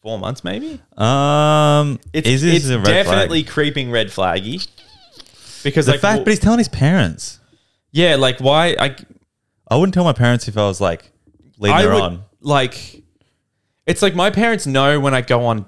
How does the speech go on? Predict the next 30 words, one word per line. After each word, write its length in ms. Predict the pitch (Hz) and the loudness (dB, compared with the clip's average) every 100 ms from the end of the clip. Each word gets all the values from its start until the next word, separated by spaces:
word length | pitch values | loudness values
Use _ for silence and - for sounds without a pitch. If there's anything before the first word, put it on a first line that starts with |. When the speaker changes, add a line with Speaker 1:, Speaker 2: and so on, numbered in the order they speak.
| - | -10
Speaker 1:
dates, 560 | - 143 214 - - _ _ _ _ _ _ _ _ _ | -6 -4 -6 -12 -16 _ _ _ _ _ _ _ _ _
and 160 | - 127 | -4 -2
then 80 | 123 | 0
they're 80 | 120 | 0
like, 200 | 117 117 | 0 2
"Oh, 60 | |
Speaker 2:
Mine 140 | 131 95 | 2 2
Speaker 1:
how'd 100 | 131 | 2
Speaker 2:
don't. 80 | - | 2
Speaker 1:
that, 300 | 123 - - | 0 -2 -6
how'd 240 | 131 135 | -4 -2
that 220 | 110 104 | -4 -6
go?" 500 | - 107 113 110 110 107 - _ _ _ | -2 2 2 2 -2 -6 -16 _ _ _
Speaker 2:
I'm 320 | 113 147 208 233 | -6 -2 -2 -4
thinking, 760 | - 240 - 220 180 127 98 - - _ | -10 -12 -8 -4 -2 -2 -4 -10 -20 _
wait, 240 | - 139 123 | -2 0 0
so 140 | 120 143 | 0 2
let's 160 | 156 | 0
just 140 | 156 135 | -2 -2
say 200 | 135 120 | 0 0
we're 140 | 113 | 0
in 60 | 127 | -2
his 120 | 120 | -4
mind. 280 | 101 101 92 | -2 0 0
Why 300 | 90 107 113 | 0 0 2
is 80 | 104 | 0
he 80 | 98 | -4
taking 320 | 98 92 92 | -6 -8 -8
it 100 | 90 | -10
slow? 420 | - - 90 76 | -10 -6 -4 -4